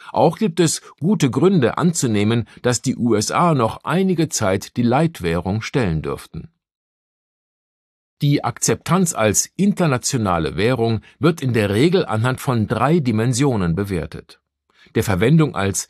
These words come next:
Wertaufbewahrungsmittel, als Tauschmittel und als Rechnungseinheit.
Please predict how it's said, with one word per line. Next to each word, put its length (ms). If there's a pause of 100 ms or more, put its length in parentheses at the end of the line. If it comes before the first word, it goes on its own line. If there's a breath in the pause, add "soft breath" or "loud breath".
(160)
Wertaufbewahrungsmittel, 1500 (420)
als 280
Tauschmittel 720 (360 loud breath)
und 360
als 260
Rechnungseinheit. 1080